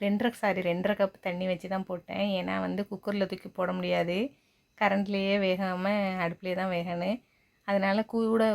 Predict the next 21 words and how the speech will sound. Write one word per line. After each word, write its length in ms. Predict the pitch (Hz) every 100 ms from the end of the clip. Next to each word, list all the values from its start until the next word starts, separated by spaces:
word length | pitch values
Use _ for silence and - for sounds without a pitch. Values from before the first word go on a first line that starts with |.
| 196
வந்து 260 | 180 190 269
ஒரு 100 | 196 175
அரை 120 | 180
கப் 220 | - - 202
தண்ணி 180 | 175 196
சேர்த்துருக்குறேன். 640 | 185 175 180 - 180 180 240 185
அதே 140 | 190 208
நம்ம 140 | 190 -
குக்கரில் 380 | 180 214 226 196
போட்டா 180 | 185 220
அந்த 100 | 190
அளவு 140 | 165 180
தண்ணி 160 | 175 180 175
தேவையில்லை. 520 | 175 175 170 170 165 196 269 _ _ _ - - _ - - - - - - -
பூண்டை 200 | 220 208 185
தட்டி 200 | 170 190
போட்டாச்சு, 380 | 180 175 165 233 190
ஆனம் 220 | 180 196 185
கொதிச்சிருச்சு. 400 | 170 170 165 226
இனி 120 | 202 180
நம்ம 140 | 170